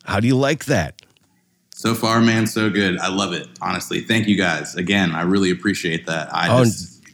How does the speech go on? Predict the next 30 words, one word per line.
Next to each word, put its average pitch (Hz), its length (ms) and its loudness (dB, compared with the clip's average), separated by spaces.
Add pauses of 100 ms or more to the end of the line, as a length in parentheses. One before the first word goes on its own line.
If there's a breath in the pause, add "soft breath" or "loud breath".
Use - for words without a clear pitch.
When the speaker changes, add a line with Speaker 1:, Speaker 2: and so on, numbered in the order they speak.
(140)
Speaker 1:
yo, 143 280 4
thank 135 280 4
you 151 100 6
for 143 220 4
Speaker 2:
floored - 40 4
about - 40 6
Speaker 1:
tuning 147 320 6
Speaker 2:
it. 175 120 6
Speaker 1:
in 123 80 4
to 123 180 2
the 104 140 2
small 110 340 4
little 101 240 4
podcast 87 640 0
that's 82 180 0
gonna 85 240 0
bloom 85 320 2
one 78 200 0
day. 73 300 -4 (600 loud breath)
So 139 220 4
what, 143 280 4 (240)
what 135 180 4
do 170 80 2
you 185 80 4
use 214 340 4
it 139 100 2
for? 80 320 0 (140)
Let's 135 300 0
hear 214 240 4
it. 92 220 -2